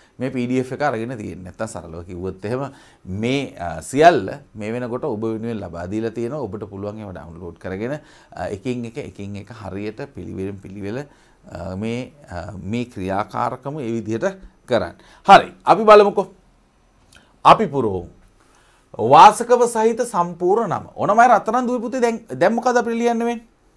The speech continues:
වාසකම. වාසකම. දැන් ඉතින් මම ඔබයි කියලා හිතලා මම මේ, අ, සම්පූර්ණ මේ තියෙන, අ, ආකෘති පත්‍රය නැත්තම් මේ අයදුම් පත්‍රය මේ පුරවන්න හදන්නේ. එහෙනම් මම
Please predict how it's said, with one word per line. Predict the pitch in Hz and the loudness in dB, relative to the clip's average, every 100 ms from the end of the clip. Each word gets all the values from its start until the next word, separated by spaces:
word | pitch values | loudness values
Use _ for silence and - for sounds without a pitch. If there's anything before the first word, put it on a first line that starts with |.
| _ _ _ _ _ _ _ _ _ _ _ 120 | _ _ _ _ _ _ _ _ _ _ _ 4
වාසකම. | 156 175 - - - 73 - _ _ - | 10 10 8 -4 -10 -18 -20 _ _ -8
වාසකම. | 110 120 131 - 80 90 | 2 2 2 -2 -12 -4
දැන් | 120 123 | -2 -2
ඉතින් | 120 110 - _ _ - | -4 -10 -12 _ _ -6
මම | 120 151 196 | 4 6 6
ඔබයි | 196 123 170 190 | 0 2 4 4
කියලා | 190 135 110 107 | 2 -2 -2 -2
හිතලා | 98 95 127 156 | -4 -4 -6 -6
මම | 113 120 139 190 180 | -8 0 2 2 -2
මේ, | 170 196 - _ _ | -6 -10 -16 _ _
අ, | - 101 101 104 | -6 -2 0 -2
සම්පූර්ණ | 104 120 135 135 135 135 135 190 196 _ _ _ - | -4 -6 -6 -6 -4 -4 -6 -8 -10 _ _ _ -14
මේ | 92 101 123 139 | -10 -6 -4 -6
තියෙන, | 139 139 139 175 | -4 -4 -2 -4
අ, | 202 - _ _ - 95 98 98 98 98 - _ - | -6 -12 _ _ -10 -4 -2 -2 -4 -6 -12 _ 2
ආකෘති | 135 165 165 190 - | 6 6 4 -12 -4
පත්‍රය | 117 - - 85 92 | -4 -4 -12 -14 -12
නැත්තම් | 92 - 117 110 | -10 -4 -4 -4
මේ | 127 - | -8 -6
අයදුම් | - 139 185 196 196 | -2 0 0 -2 -2
පත්‍රය | 160 127 - 120 | -2 -2 -2 -6
මේ | 113 135 | -6 -8
පුරවන්න | 120 101 98 131 | -8 -10 -8 -4
හදන්නේ. | 160 143 95 - _ _ _ _ _ _ _ - | 0 0 -2 -6 _ _ _ _ _ _ _ -6
එහෙනම් | 120 131 | -4 -2
මම | 131 135 | -2 -4